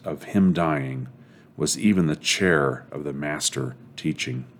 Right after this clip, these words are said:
And finally, the seventh reason is because this kind of death responds to very many figures. For as Augustine says in a sermon on the Passion,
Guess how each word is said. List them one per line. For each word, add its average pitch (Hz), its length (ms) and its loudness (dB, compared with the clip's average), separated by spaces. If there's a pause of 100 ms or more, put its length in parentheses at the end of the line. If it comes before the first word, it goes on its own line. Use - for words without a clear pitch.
(1400)
And 80 160 0
finally, 104 400 6
the 69 100 0
seventh 113 440 4
reason 69 400 -4 (720)
is 82 120 -8
because 82 360 0
this 95 180 6
kind 92 260 0
of 71 120 0
death 80 320 2
responds 85 460 -2
to 80 100 -2
very 98 340 6
many 82 220 4
figures. 76 680 2 (640)
For 90 160 4
as 85 100 4
Augustine 104 380 6
says 90 380 2
in 80 100 -2
a 85 60 0
sermon 98 420 6
on 78 80 2
the 76 80 -4
Passion, 78 600 -4